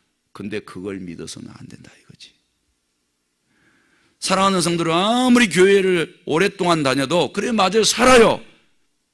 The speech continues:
그런데 죄 지으면 죽는다는 것을 알라 이거예요. 그런데 악인은요, 반대예요.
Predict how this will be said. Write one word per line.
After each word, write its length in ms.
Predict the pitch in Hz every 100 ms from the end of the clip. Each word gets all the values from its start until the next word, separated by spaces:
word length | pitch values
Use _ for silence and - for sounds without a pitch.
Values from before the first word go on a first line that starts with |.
| _ _
그런데 280 | - 85 80 82
죄 260 | - 87
지으면 440 | 80 76 71 64 -
죽는다는 640 | - 76 82 80 71 -
것을 240 | 52 - -
알라 720 | - _ _ - - - - _
이거예요. 260 | _ _ _ _ _ _ _ _ _ _ _ - - -
그런데 500 | 202 214 196 151 - _ -
악인은요, 840 | 127 156 202 180 131 110 67 -
반대예요. 800 | 101 135 143 117 95 87 104